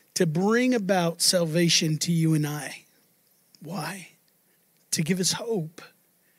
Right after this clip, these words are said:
that there's better days ahead. This morning, when we begin to realize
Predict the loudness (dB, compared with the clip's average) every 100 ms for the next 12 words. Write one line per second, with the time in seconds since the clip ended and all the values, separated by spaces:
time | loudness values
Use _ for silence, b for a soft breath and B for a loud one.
0 | b b b _ -8 -8 -6 -6 -4 -2
1 | -2 -2 -4 -4 -6 -8 -16 _ _ _
2 | _ _ _ _ _ _ _ _ _ _
3 | b b b b b b b _ 0 0
4 | 2 0 0 -2 -6 -20 _ _ _ _
5 | _ _ _ _ _ _ b b b -2
6 | 0 0 0 -2 -2 -2 -2 -2 -2 -2
7 | -4 -8 -8 -8